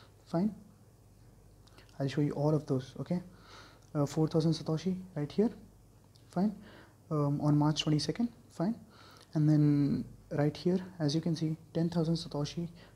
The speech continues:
today. Okay, and I'm going to be showing you the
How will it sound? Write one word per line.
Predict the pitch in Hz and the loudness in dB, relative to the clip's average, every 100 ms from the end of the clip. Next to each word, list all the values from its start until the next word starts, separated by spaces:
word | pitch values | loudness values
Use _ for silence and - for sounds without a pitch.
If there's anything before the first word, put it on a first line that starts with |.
| - - | -20 -6
today. | 143 135 117 - - - | 0 0 -2 -10 -14 -4
Okay, | 165 185 - - - - | 0 0 -2 -16 -18 -4
and | 147 147 | 2 4
I'm | 147 | 6
going | 151 156 | 6 6
to | 160 | 4
be | 151 | 2
showing | - 156 143 | 2 2 4
you | 147 143 143 131 | 4 4 2 2
the | 135 135 131 127 127 | 2 2 4 2 0